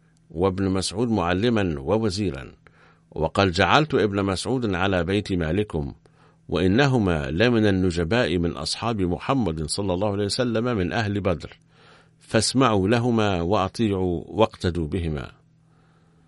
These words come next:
وقد آثرتكم بابن أم عبد الله بن مسعود على نفسه، وبعثت عثمان بن حنيف على السواد"،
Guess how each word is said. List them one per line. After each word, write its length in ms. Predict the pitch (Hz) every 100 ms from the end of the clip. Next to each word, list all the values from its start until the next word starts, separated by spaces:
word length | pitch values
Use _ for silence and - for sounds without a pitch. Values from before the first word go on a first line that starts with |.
| _ _ _ _
وقد 420 | - 95 - 113 107
آثرتكم 760 | 113 - 151 165 139 - 101
بابن 440 | 80 107 92 95 -
أم 300 | 113 101 90
عبد 260 | 87 90 80
الله 280 | 85 123 120
بن 200 | 95 87
مسعود 720 | 87 - 92 107 87 85 80
على 260 | 71 123 95
نفسه، 400 | 80 78 - 64 - _ _ _ _ _ _ -
وبعثت 760 | 87 85 87 127 - - 95 131 _ _ _ _
عثمان 680 | 58 90 87 98 120 117 90
بن 300 | 76 95 87
حنيف 680 | - 90 101 135 135 - - - -
على 340 | 82 90 104
السواد"، 680 | 92 - 90 90 78 67